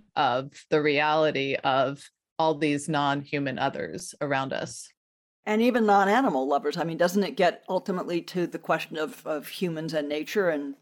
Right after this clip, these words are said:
Speaker 1: Yes.
Speaker 2: what, what humans and everything else?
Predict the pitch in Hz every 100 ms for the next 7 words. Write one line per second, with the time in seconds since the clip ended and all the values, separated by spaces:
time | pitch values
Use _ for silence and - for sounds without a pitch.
0 | _ _ - 185 143 - - 175 - 160
1 | 170 220 - - - 247 208 196 180 175
2 | 175 160 - 185 185 175 165 160 180 -